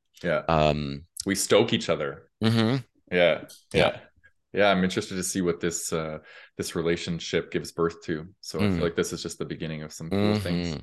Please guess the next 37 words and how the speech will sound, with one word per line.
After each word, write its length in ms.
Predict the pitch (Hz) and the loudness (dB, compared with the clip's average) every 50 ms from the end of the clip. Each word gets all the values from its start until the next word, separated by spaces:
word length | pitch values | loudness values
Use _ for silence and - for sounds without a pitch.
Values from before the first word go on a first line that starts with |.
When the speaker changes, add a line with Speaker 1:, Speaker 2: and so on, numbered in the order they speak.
| - _ | -12 _
Speaker 1:
So 320 | - - 69 71 78 - _ _ - - - - - _ _ _ _ _ _ - - - _ _ _ _ _ _ | -14 -10 -10 -10 -10 -12 _ _ -20 -20 -20 -20 -20 _ _ _ _ _ _ -20 -20 -20 _ _ _ _ _ _
um, 520 | 107 107 104 104 104 104 104 101 98 95 - _ - | 4 6 8 8 8 6 4 0 -4 -6 -8 _ -2
okay, 140 | 117 - 143 | 4 6 6
I 60 | 117 | 6
wanna 180 | 120 135 139 | 6 6 4
touch 220 | 139 - 170 - - | 4 4 2 4 4
on 80 | 170 | 4
the 60 | 160 156 | 4 4
science 340 | - 135 117 120 117 117 | 4 4 4 4 4 4
really 160 | 120 113 107 101 | 4 4 4 4
quickly. 360 | - 107 95 - - 104 101 | 2 0 0 2 2 2 4
I 120 | 87 104 | 4 4
didn't 160 | 113 143 156 156 | 4 2 2 4
do 100 | 170 156 | 4 2
a 40 | 143 | 2
ton 340 | - - - - 123 110 | 2 -4 -4 -2 0 0
of 120 | 107 92 92 | 0 0 0
research 380 | 95 92 90 - 95 92 - | -2 -2 0 0 -2 0 2
on 160 | - 87 90 87 | 0 0 2 2
this. 200 | 87 87 90 - | 2 2 0 0
This 180 | - 95 - | -4 -2 -2
is 80 | 107 92 | -2 -2
just 180 | 104 92 90 | -2 -4 0
basically 380 | - 87 85 - - - - 92 | 0 0 0 0 -2 -4 -2 0
what 100 | 85 85 | 2 2
I 60 | 85 | 2
know. 120 | 82 82 80 | 2 0 0
You've 180 | 82 85 82 | 0 2 4
already 160 | 95 98 92 | 4 4 4
talked 260 | 85 - 90 78 - - | 2 2 -2 -2 -2 -2
a 60 | 80 | -4
bit 120 | 80 80 | -2 -2
about 200 | 78 78 82 80 | 0 2 2 2
it, 80 | 80 - | 2 0
the 80 | - | 0
mirror 340 | 80 78 80 82 82 82 85 | -2 -2 0 2 2 2 2
neurons. 540 | 80 78 76 80 80 87 104 131 156 170 | 2 0 0 0 2 2 2 2 0 -2